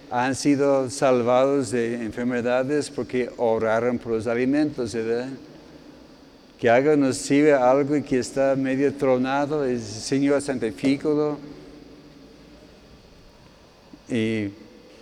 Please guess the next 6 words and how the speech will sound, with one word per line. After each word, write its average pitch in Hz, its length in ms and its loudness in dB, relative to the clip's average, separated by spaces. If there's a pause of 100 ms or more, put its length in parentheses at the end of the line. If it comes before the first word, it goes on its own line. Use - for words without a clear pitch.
(360)
a-, 113 180 -2 (480)
muchas 139 340 0
veces 180 320 -2
nos 151 220 -2
libramos, 156 640 0
¿verdad? 120 320 -2